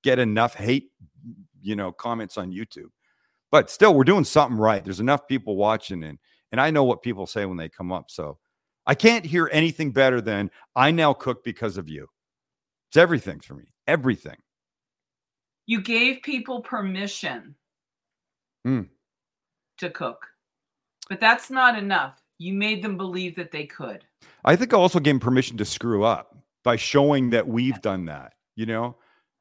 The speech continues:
Speaker 1: I cut myself once, twice, a hundred times, and we've left it in. I mean, no blood, but we don't cut that out. I heard Rachael Ray once in the beginning cut herself in, you know, a forty-minute meal, whatever that show was, right?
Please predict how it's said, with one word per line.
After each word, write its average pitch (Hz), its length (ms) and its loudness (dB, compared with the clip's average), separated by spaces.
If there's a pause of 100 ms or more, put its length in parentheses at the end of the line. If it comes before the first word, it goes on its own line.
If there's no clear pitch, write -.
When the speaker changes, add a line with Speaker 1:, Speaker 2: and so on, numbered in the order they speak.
Speaker 1:
I 170 120 6
cut - 280 2
myself 110 640 0 (880)
once, - 520 -16 (540)
twice, 98 340 -2
a 95 60 -2
hundred 107 280 -2
times, 107 440 -6
and 101 180 -6
we've 110 200 -4
left 127 280 2
it 127 80 2
in. 143 200 0
I 101 60 -2
mean, 175 140 0
no 208 140 6
blood, 107 580 -4 (720)
but 143 100 4
we 165 120 8
don't 208 200 2
cut 156 260 -2
that 110 200 4
out. 113 180 4
I 117 100 4
heard 165 200 6
Rachael 135 540 6
Ray 113 320 4
once 107 320 -4
in 113 80 -2
the 113 80 -2
beginning 110 600 -4 (460)
cut 135 200 2
herself 107 600 2
in, 104 380 -4
you 110 160 -2
know, 101 220 0
a 101 40 -4
forty-minute 107 560 0
meal, 107 160 -2
whatever 101 340 0
that 92 140 -2
show 85 160 -6
was, - 240 -14
right? 107 200 -6